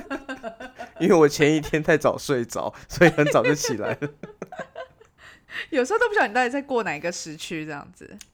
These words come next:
Speaker 1: 对，其实有时候我也玩混乱，因为我可以跟大家分享一下我上礼拜的时-，呃，时辰，就是我上礼拜
Speaker 2: 好啦，你就是一个，你就是一个时区很乱的人，因为有时候可能喝太醉、太早睡之类的，或者是
Speaker 1: 对。
Speaker 2: 喝太晚，然后根本没睡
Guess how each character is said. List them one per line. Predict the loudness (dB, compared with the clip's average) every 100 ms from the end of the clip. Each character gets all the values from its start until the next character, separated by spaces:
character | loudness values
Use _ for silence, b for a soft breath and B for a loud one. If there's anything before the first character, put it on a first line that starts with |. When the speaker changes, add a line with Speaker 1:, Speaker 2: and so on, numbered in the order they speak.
| _ -10
Speaker 1:
对， | -8
其 | -6 0
实 |
有 | 2
时 | 4
候 | 6
我 |
也 | 6
玩 | 6
混 | 4 0
乱， | 2 2
因 |
为 | 2
我 |
可 | 2
以 |
跟 | 4
大 | 8
家 | 8
分 | 8 4
享 | 4
一 | 4
下 |
我 | 4
上 | 4 4
礼 |
拜 | 6 4
的 |
时-， | 2 -4 -8 -6
呃， | -4 -4
时 | -4 -6 -6
辰， | -4 -2
就 | 0
是 |
我 | 0
上 | 0 0
礼 | 2
拜 | 4 4 B 0 0 0 0 0 0 0 0 0 -2 -6 _
Speaker 2:
好 | -4 0
啦， | 0
你 | -2
就 | -2
是 | -4 -2
一 | -2
个， | 0 2 0 -4
你 | -12 -12
就 | -8
是 | -8 -10
一 |
个 | -8 -8
时 | -8 -16
区 | -12
很 | -10 -8
乱 | -6 -6
的 | -8 -12 -12
人， | -14 -14 -14
因 | -14 -6
为 | -2
有 | -2
时 | 0
候 | 2 0 B B B
可 | -10 -6
能 | -4
喝 | -4
太 | -2 -2
醉、 | -2 -2 -2 -4
太 | -6
早 | -4 -4
睡 | -6 -8 -8
之 | -10 -14
类 | -14
的， | -14 -18 -20 _
或 | -4
者 | -4
是 | -2 4
Speaker 1:
对。 | 6 6 0 B B B
Speaker 2:
喝 | 2 2
太 | 6 4 4
晚， | 4 0 0 -4
然 | -2
后 | 0
根 | 0 -2
本 | -2
没 | -4
睡 | -10 -8 -6 -6